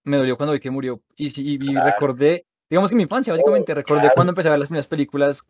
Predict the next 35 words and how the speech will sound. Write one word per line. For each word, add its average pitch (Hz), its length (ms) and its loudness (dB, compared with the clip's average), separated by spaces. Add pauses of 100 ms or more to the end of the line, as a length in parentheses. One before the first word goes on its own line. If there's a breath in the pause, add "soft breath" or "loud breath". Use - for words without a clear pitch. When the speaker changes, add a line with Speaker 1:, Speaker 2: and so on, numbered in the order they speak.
(200)
Speaker 1:
que 151 120 -2
el 139 140 -4
de, 135 160 -8 (180)
eh, 131 360 -4
de 123 140 -4
X-Men, 139 500 -4 (200)
X-Men 131 240 -2
uno, 147 160 -2
X-Men 135 240 -8
dos, 139 260 -4 (240)
las 127 160 0
nuevas, 143 540 2
eh, 131 280 -4
la 123 60 -6
nueva 123 120 -2
versión 139 280 -4
y 127 60 -6
tal. 143 260 -4 (600)
Y 143 140 0
me 143 80 2
gustó 135 220 -4
ese, 135 100 -6
ese 151 380 -4
cierre. 151 340 -2
Y 165 120 -4
me 160 100 -2
gustó 143 260 -4
también 175 340 -2
la 147 80 -2
actriz 170 360 -2
que 165 200 -8
interpretó 131 480 -6
a 131 120 -4
X 135 180 -8
veintitrés. 123 1000 -6